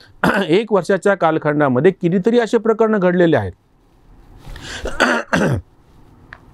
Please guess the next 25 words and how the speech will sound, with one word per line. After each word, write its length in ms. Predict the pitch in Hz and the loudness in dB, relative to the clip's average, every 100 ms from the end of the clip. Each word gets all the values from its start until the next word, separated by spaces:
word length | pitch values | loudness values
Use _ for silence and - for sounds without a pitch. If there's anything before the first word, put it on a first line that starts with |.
| - - - - - - - - - - - - - - | -20 -20 -20 -20 -20 -20 -20 -20 -20 -20 -20 -20 -20 0
कुमार 300 | 165 190 233 | 2 2 0
केतकरांना 800 | 208 180 - 156 131 110 117 185 | -2 -2 0 0 2 0 2 2
महाराष्ट्राच्या 720 | 202 147 156 190 185 202 226 208 | 2 2 2 2 2 2 4 2
बाबतीमधली 640 | 160 - 123 113 110 202 | 0 -2 -2 0 2 2
काळजी 420 | 208 139 143 202 | 4 2 4 2
असली 300 | 202 139 151 | 2 -2 -2
असती, 400 | 120 101 - 135 | -2 -2 -2 0
तर 80 | 202 | 2
त्यांनी 440 | - 151 151 220 | 2 2 2 2
या 140 | 233 226 - | 2 0 0
सगळ्याच्या 380 | 151 233 226 | 2 2 2
बाबतीमध्ये 680 | 220 180 196 156 135 165 208 | 2 0 0 0 4 6 6
एक 80 | 214 | 4
सविस्तर 480 | - 180 202 - 226 | 2 4 2 2 2
अहवाल 320 | 190 185 214 196 | 2 2 0 2
तयार 180 | 196 175 | 0 0
करून 340 | - 143 220 - - - | 0 2 2 0 -12 -2
आपल्याच 460 | 151 156 226 240 - - | 0 2 0 -2 -4 -4
काँग्रेसच्या 440 | 202 220 220 233 | 2 2 2 2
मंत्र्यापाशी 480 | 214 208 220 208 214 | 2 2 2 2 4
द्यायचा, 340 | 196 185 196 190 _ - - - | 4 2 -2 -4 _ -20 -10 0
आपल्याच 400 | 135 151 233 233 | 0 2 0 2
काँग्रेसच्या 460 | 214 196 214 196 233 | 0 2 0 0 -2
श्रेष्ठींपाशी 640 | - 196 - 254 240 233 226 | 2 0 2 2 2 0 2
द्यायचा 320 | 202 170 | 2 2